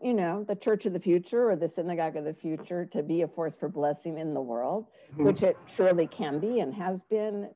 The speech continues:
Speaker 1: then
Speaker 2: Mm-hmm.
Speaker 1: it's work we all have to do.
Speaker 2: Exactly. And I think that's the thing. So for me, I don't, I kind of describe myself at, at this point, we've thrown,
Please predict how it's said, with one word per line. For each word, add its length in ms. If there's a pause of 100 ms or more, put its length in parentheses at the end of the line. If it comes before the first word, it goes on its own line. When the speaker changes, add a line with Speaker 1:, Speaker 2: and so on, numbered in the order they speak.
(120)
Speaker 1:
then 160
Speaker 2:
Mm-hmm. 80
Speaker 1:
it's 180
work 160
we 80
all 200
have 180
to 60
do. 200 (500)
Speaker 2:
Exactly. 680
And 100
I 80
think 320
that's 240
the 140
thing. 400
So 200
for 240
me, 440 (300)
I 140
don't, 240 (220)
I 80
kind 240
of 80
describe 520
myself 580
at, 240
at 160
this 160
point, 360
we've 240
thrown, 360